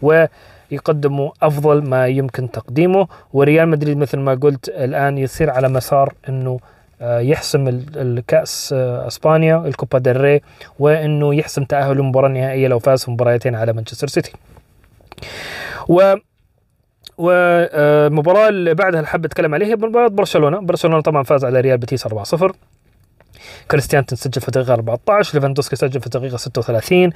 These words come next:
ورافينا سجل في تسعة وثلاثين، وكان في، آه، هدف، آه، م-، آه، م-، أون جول لرودريغيز لاعب فريق ريال بيتيس. وبهذا المباراة الشيء الوحيد اللي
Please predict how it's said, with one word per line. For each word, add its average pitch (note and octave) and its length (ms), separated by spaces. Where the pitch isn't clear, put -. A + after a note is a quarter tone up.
ورافينا C#3+ 320
سجل C3+ 320
في B2 260
تسعة - 340
وثلاثين، B2 640
وكان D#3+ 420
في، D#3+ 360
آه، C3+ 180
هدف، C#3 500
آه، A#2+ 220
م-، C3 180
آه، B2 300
م-، C3+ 380
أون D3+ 180
جول C#3+ 260
لرودريغيز C#3 1120
لاعب B2 340
فريق C3 420
ريال B2+ 220
بيتيس. F#3+ 400
وبهذا E3+ 520
المباراة E3+ 600
الشيء E3 640
الوحيد G3+ 420
اللي F#3+ 400